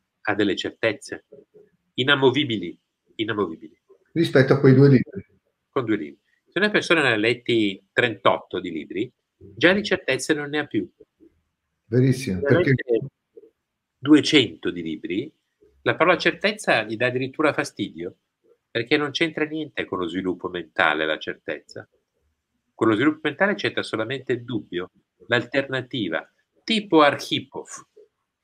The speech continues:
Speaker 1: tipo quell'ufficiale che dicevamo, Archipov. Beh, bisogna fare un'altra puntata su questa cosa qui del, dei sussidi, no?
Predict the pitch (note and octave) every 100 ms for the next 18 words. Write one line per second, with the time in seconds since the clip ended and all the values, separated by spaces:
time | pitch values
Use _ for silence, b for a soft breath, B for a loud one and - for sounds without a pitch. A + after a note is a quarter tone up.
0 | b b _ - A#2+ A2 A2+ G2 F#2+ G2
1 | G#2+ A#2+ G#2+ G2 F#2+ F#2 - A2 D2+ D2+
2 | - - - G#2 - - _ _ _ _
3 | _ _ _ _ _ _ _ _ _ _
4 | E3 D3+ G#2 G2 G#2 A#2 A2 A2+ A2 -
5 | G#2+ - C3 - F#2 E2 E2+ - F2+ F2
6 | E2 D#2+ F2 E2 E2 D#2+ D#2+ D#2 D#2+ D#2+
7 | - E2 F2 D#2 D2+ D2+ A2